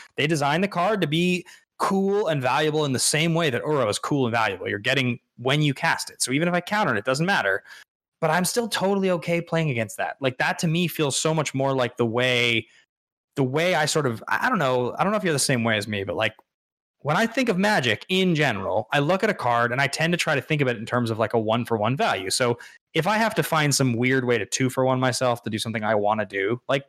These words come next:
we've joked plenty about, like, Mirror Superior, but, like, I'm basically having to sort of two-for-one myself to get that into play, jump through a second hoop to do it. All right, like, I know what I'm getting into.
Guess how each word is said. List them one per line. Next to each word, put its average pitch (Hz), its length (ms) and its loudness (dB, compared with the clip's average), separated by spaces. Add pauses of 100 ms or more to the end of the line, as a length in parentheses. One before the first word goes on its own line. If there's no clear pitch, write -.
(460)
we've 185 120 0
joked 117 300 -2 (160)
plenty 135 320 0
about, 95 260 0
like, - 140 -4
Mirror 104 140 0
Superior, 98 440 -2
but, 98 100 -6
like, 123 280 -2
I'm 202 140 0
basically 214 440 0
having 139 340 0
to 123 100 0
sort 123 360 0
of 110 160 -2
two-for-one 107 560 -2
myself 120 460 -2
to 113 80 -2
get 107 160 -2
that 107 100 0
into 101 160 -4
play, 113 400 0 (460)
jump 143 200 -2
through 135 200 2
a 117 60 0
second 123 400 -2
hoop 123 260 0
to 113 100 -2
do 107 200 -2
it. 160 180 -2 (480)
All 320 80 0
right, 196 260 0
like, 175 100 0
I 185 120 2
know 233 140 2
what 220 100 2
I'm 202 80 0
getting 196 220 2
into. 135 340 -2